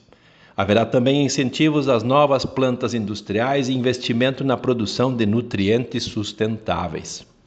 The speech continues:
Sublinho a frase do ministro da Indústria e Comércio, Geraldo Alckmin, que diz: "O plano vai permitir a redução da dependência externa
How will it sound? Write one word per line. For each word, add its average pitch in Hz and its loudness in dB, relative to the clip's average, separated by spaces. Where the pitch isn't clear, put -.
Sublinho 190 4
a 165 6
frase 175 2
do 165 0
ministro 160 0
da 147 2
Indústria 147 -2
e - -8
Comércio, 139 2
Geraldo 127 2
Alckmin, 131 2
que 123 0
diz: 107 0
"O 101 -2
plano 127 0
vai 104 2
permitir 104 -2
a 135 2
redução 120 -2
da 139 2
dependência 190 2
externa 110 -2